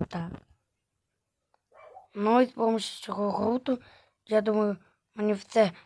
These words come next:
вискочить зробити. Так.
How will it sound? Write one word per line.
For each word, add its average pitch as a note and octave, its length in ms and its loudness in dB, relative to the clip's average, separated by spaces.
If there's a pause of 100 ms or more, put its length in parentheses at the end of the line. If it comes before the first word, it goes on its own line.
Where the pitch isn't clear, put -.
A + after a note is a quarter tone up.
(160)
вискочить - 680 -8
зробити. A#3+ 840 -4 (1080)
Так. F3 1040 -4